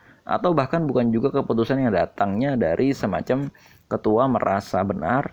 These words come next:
ketua merasa penting, atau ketuanya merasa gimana-gimana gitu ya, sehingga keputusan itu sepihak. Enggak, ini kan keputusan syuro. Dan ternyata kita malah mundur. Dampaknya apa? Semangat kita akan melemah, semangat kita akan hilang.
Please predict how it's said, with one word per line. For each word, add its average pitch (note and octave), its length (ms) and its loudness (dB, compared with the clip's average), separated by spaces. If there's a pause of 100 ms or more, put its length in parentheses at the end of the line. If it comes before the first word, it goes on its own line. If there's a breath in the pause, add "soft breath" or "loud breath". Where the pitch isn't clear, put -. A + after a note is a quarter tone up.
ketua A2 320 0
merasa G#2 320 -2
penting, G#2+ 400 -2
atau G#2 160 -2
ketuanya G#2 480 2
merasa G2 320 2
gimana-gimana G2 720 0
gitu A#2 240 0
ya, C3 160 0 (320 loud breath)
sehingga A2 480 2
keputusan A#2+ 400 0
itu G2 80 0
sepihak. A#2+ 560 0
Enggak, - 400 0
ini C3 80 0
kan E3+ 160 -2
keputusan C3+ 480 -6
syuro. - 320 -4 (1400 soft breath)
Dan G#2+ 80 0
ternyata G#2 320 0
kita D3+ 240 2
malah D3 240 2
mundur. D#3 480 2
Dampaknya D#3 640 2
apa? C3+ 240 -2 (240 loud breath)
Semangat D3 480 0
kita C3+ 320 0
akan D#3 80 0
melemah, D#3 560 0 (160)
semangat C3+ 400 0
kita C#3+ 240 0
akan C3+ 160 0
hilang. A#2 480 -4